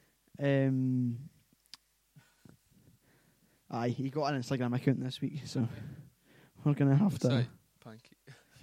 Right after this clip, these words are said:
Speaker 2: <laughs> Pancake toast.
Speaker 1: <laughs> The guy's a fuck the hashtag Ebola star. And, and I don't know, man.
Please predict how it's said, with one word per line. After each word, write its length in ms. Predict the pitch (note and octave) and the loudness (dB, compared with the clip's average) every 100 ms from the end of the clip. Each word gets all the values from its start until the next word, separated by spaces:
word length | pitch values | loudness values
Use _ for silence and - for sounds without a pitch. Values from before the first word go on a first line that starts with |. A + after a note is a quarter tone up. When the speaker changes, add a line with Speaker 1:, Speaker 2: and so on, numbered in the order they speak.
| A#2+ _ _ - | -20 _ _ -6
Speaker 2:
<laughs> 1040 | F3 - - - - - - - - - C4+ | -4 -4 -8 -20 -20 -12 -10 -10 -6 -6 0
Pancake 580 | C4 - - D3+ - | 0 4 6 8 6
toast. 440 | D#3 C#3 - - - | -4 -6 -8 -14 -12
Speaker 1:
<laughs> 1160 | - - - - F4 - - - - - - - | -12 -12 -12 -16 -20 -20 -20 -20 -20 -20 -6 -2
The 40 | F3 | 0
guy's 280 | D3+ F#3+ G#3+ | 6 6 10
a 220 | A3+ D#3+ - - - - - - _ - | 10 10 6 -12 -20 -20 -20 -20 _ -10
fuck 360 | - E3 - | 4 6 6
the 120 | - D#3 | 8 10
hashtag 580 | D3+ C#3+ - E3 D3 | 10 8 6 6 6
Ebola 500 | - D#3 C3 C3 D#3 E3 | 6 6 8 8 8 6
star. 340 | - D3 D#3 A#2+ - _ _ _ _ _ _ - _ - - - - _ _ _ - | 8 10 10 6 -2 _ _ _ _ _ _ -20 _ -20 -20 -20 -20 _ _ _ -8
And, 240 | C#3 B2+ | -6 -4
and 500 | C#3 E3+ F3 B2 A2 - | -2 -2 -2 -4 -10 4
I 80 | D#3 | 10
don't 160 | E3 | 12
know, 140 | E3 D#3 | 12 12
man. 420 | E3+ D#3+ D#3 C#3+ | 12 12 10 6